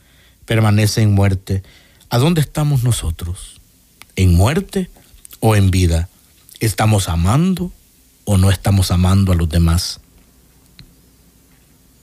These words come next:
Y este mandamiento no solo se encuentra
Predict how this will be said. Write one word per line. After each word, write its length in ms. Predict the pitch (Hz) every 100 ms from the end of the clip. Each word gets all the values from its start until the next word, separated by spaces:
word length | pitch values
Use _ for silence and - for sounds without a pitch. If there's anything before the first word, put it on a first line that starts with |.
| _ _ _ _ _ _ _ _ _ _ _ -
Y 140 | 120
este 200 | 135 156
mandamiento 840 | 143 139 120 120 147 170 - 165 120
no 140 | 120
solo 240 | 127 127
se 100 | 110
encuentra 680 | 110 101 117 110 107 92 90